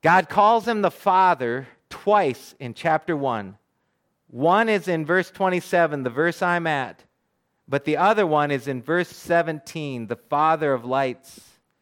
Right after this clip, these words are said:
And the echo in verse twenty-seven brings to mind the act of being born again in verse seventeen and eighteen. If you and I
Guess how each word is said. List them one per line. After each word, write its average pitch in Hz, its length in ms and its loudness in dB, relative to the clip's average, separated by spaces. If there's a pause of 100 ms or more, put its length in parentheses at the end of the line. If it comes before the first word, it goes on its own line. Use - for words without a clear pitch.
(680)
And 170 180 2
the 165 180 -2
echo 185 520 2
in 147 120 -2
verse 196 280 0
twenty-seven 185 880 0
brings 185 460 -2
to 196 120 -10
mind 160 680 -2 (120)
the 143 160 -4
act 180 400 0
of 143 100 -6
being 151 260 -4
born 175 320 -2
again 160 480 -6
in 123 220 -14
verse 151 280 -6
seventeen 147 760 -8
and 131 140 -8
eighteen. 123 560 -12 (1700)
If 247 480 4
you 214 380 -2
and 220 160 0
I 139 680 0